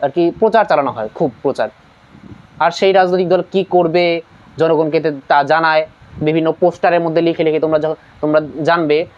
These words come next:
যে যখন কোনো ইলেকশন হয়, তোমরা রাস্তাঘাটে যেখানে সেখানে দেওয়ালের মধ্যে দেখবে রাজনৈতিক দলগুলির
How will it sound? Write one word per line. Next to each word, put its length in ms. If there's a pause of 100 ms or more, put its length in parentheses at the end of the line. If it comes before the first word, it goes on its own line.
যে 100
যখন 300
কোনো 300
ইলেকশন 360
হয়, 240 (240)
তোমরা 200
রাস্তাঘাটে 920 (320)
যেখানে 300
সেখানে 300
দেওয়ালের 380
মধ্যে 240
দেখবে 340 (280)
রাজনৈতিক 440
দলগুলির 460